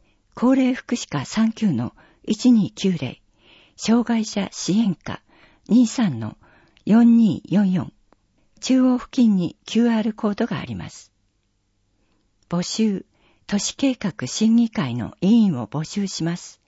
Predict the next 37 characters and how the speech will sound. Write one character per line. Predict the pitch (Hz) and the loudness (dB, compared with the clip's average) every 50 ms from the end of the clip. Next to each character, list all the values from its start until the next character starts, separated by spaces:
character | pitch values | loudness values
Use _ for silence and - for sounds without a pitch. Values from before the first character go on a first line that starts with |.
| _ _ _ _ - - - - _ _ _ _ - | _ _ _ _ -20 -20 -20 -20 _ _ _ _ -10
市 | - - 262 | 0 4 4
の | 233 185 143 - - | 4 4 2 -2 -4
都 | - 190 | -4 -4
市 | 196 - - | -4 -4 -6
計 | - - 285 269 | -4 -2 -2 -2
画 | - - 262 240 - 262 | -2 -4 -6 -2 2 2
に | 254 233 | 2 2
関 | 220 - 240 247 254 | 2 0 -2 -2 -2
す | - - 247 | -2 -2 -4
る | 269 247 | -4 -4
こ | - - 240 | -4 -4 -6
と | - - 151 104 | -4 -4 -6 -6
を | 98 127 | -6 -6
審 | - - - 190 202 175 | -8 -4 -2 0 0 2
議 | 147 131 - | 0 -2 -6
し、 | - - - - - _ _ - - - - - - _ | -10 -12 -12 -14 -16 _ _ -20 -20 -20 -20 -20 -20 _
結 | - - 214 208 - | -6 -6 -6 -4 -2
果 | - 269 247 | -4 -2 -2
を | 220 208 202 | 0 -2 -4
市 | 196 - - | -6 -8 -4
長 | - 247 240 226 | 0 2 2 4
に | 220 220 202 - _ _ - | 4 4 2 0 _ _ -8
答 | - 226 240 247 | -4 -2 -2 -2
申 | - - - 254 240 233 | -2 0 2 2 2 2
し | - - 170 | 0 -4 -6
ま | 139 127 | -6 -6
す。 | - - - - - _ _ _ _ _ _ _ _ _ _ _ _ _ _ _ _ _ _ _ _ - | -8 -12 -18 -20 -20 _ _ _ _ _ _ _ _ _ _ _ _ _ _ _ _ _ _ _ _ -2
対 | 220 226 226 | 0 0 0
象、 | 202 - - - 170 139 - - _ - _ _ _ _ _ - | 0 -4 -6 -6 -6 -6 -8 -14 _ -20 _ _ _ _ _ -4
こ | - 214 | -2 0
れ | 240 262 | 4 4
ま | 254 233 208 | 4 2 2
で | 196 202 190 - _ - | 0 -2 -4 -4 _ -8
都 | - 202 202 | -6 -4 -4
市 | - - - | -4 -6 -8
計 | - - 277 269 | -4 -2 -2 -2
画 | - - 254 - - - 214 | -2 -4 -8 -6 -4 -4 -6